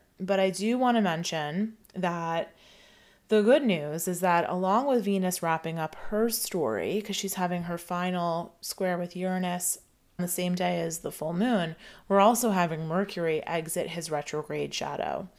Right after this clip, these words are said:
So as you know, when we have a planet retrograde, we have a pre-shadow and a post-shadow. And the post-shadow is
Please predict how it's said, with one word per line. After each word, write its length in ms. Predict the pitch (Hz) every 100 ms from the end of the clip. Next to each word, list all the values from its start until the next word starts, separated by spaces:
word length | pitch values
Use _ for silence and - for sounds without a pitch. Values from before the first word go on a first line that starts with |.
| - - - -
So 320 | - 196 185
as 240 | 180 190
you 80 | 226
know, 160 | 254 220
when 160 | 190
we 100 | 185
have 480 | 180 180 175 175 170 - - - - -
a 140 | 196
planet 480 | 202 196 175 170 -
retrograde, 1000 | 226 277 277 247 214 175 165 151 143 156 - -
we 120 | - 185
have 100 | 170
a 60 |
pre-shadow 720 | 170 - 247 233 226 202 190
and 100 | 180
a 60 | 156
post-shadow. 920 | - 190 180 - 156 143 - - - - - - - -
And 640 | 202 185 185 185 185 185 - -
the 140 | 175
post-shadow 1600 | 175 - - 277 320 339 - - - - 156 151 135 82 69 95 175 _ _ _ - _ _ _ _ _ - -
is 760 | 202 190 180 180 180 170 -